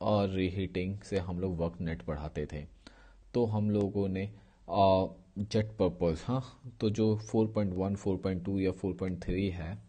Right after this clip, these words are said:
ये गैस टरबाइन का पोर्शन है। हम लोग ने गैस टरबाइन ख़त्म कर ली है। हम्म,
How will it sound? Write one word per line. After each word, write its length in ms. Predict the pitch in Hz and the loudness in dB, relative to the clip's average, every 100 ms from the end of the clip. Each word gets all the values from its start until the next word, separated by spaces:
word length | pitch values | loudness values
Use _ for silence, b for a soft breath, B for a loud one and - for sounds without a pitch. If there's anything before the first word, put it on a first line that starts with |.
| _ _ _ b b b b - | _ _ _ b b b b -6
ये 320 | 107 117 135 | -2 2 0
गैस 360 | 131 - 90 - | 0 0 0 2
टरबाइन 320 | 101 87 87 85 | -2 0 0 0
का 140 | 87 | -2
पोर्शन 460 | 85 76 - 85 82 | -2 -4 -4 -4 -4
है। 200 | 90 87 - - | -4 -8 -16 -10
हम 140 | 90 | -4
लोग 120 | 87 | -2
ने 100 | 87 | -2
गैस 240 | 85 82 85 | 0 -2 -2
टरबाइन 420 | 92 87 90 110 B B B - | -4 -2 -4 -6 B B B -6
ख़त्म 360 | 95 92 98 107 - - | -2 0 -2 -4 -8 -2
कर 180 | 82 | -2
ली 180 | 80 87 | 0 0
है। 220 | 87 87 107 - - _ _ _ _ _ _ _ _ _ _ _ _ - | 0 -4 -6 -12 -20 _ _ _ _ _ _ _ _ _ _ _ _ -10
हम्म, 140 | 117 | -8